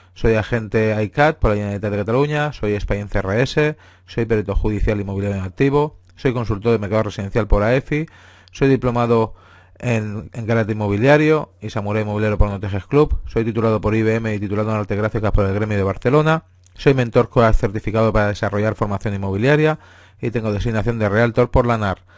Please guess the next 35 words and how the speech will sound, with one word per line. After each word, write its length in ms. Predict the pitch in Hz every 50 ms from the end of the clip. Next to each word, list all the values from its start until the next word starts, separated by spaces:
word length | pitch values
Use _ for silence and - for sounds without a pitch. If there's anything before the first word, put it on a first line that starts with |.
| - - - -
sumando 520 | - - 113 117 123 123 120 117 110 104
que 80 | 101 98
soy 200 | - 120 110 110
Wordseller 580 | 101 107 107 101 104 - - 135 117 113 107
de 100 | 110 123
PayPal, 600 | - 151 147 151 151 - - 147 143 139 143 143 - - - - - - _ -
soy 200 | - - 113 110
Powerseller 720 | 92 110 104 101 104 104 92 - - 117 113 110 104 104
de 100 | 127 147
Buy, 360 | 139 131 127 127 123 131 123 - - - - - - - _ _ _
tengo 280 | - 135 131 120 117 113
múltiples 400 | 120 117 110 117 104 104 101 -
formaciones 460 | 110 104 104 95 92 113 110 101 95
en 40 | 90
C 120 | - 123
R 220 | 135 151 151 127 117
S, 320 | 113 - 123 117 120 123 - - - - - _ _ -
somos 300 | - - 160 151 135 120
expertos 440 | 123 113 - - 123 117 117 120 113
en 80 | 110 104
inmuebles 340 | 104 110 117 117 113 110 98
destacados 540 | 110 107 - - 98 101 110 110 110 101
aquí 140 | 110 101 104
en 80 | 110 107
Barcelona, 420 | 104 104 - 107 107 110 110 101
Cataluña, 480 | 104 104 95 104 104 110 110 107 104 101
España, 500 | 101 - - 135 123 117 110 107 101 101
para 140 | 110 104 101
lo 40 | 101
que 40 | 101
necesitéis 340 | 101 110 107 101 113 110 104
de 80 | 101
nosotros, 580 | 98 98 - 147 143 135 151 151 156 147 - - - - _ _ _ _ - - - _ _ _ _ _
somos 340 | - - 143 131 127 120 113
youtubers, 680 | 104 113 101 98 131 131 135 135 147 - - - -